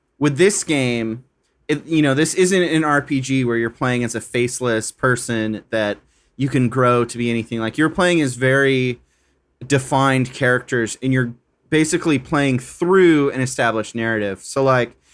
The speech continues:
although I was bummed that I was never given a choice in that,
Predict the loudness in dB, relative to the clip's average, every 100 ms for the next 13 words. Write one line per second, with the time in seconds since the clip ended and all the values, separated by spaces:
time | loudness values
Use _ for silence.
0 | _ _ _ 0 4 4 6 4 4 2
1 | 0 -2 0 2 0 0 2 2 0 2
2 | 0 0 0 -2 0 -4 -4 -2 -2 -2
3 | -2 0 0 0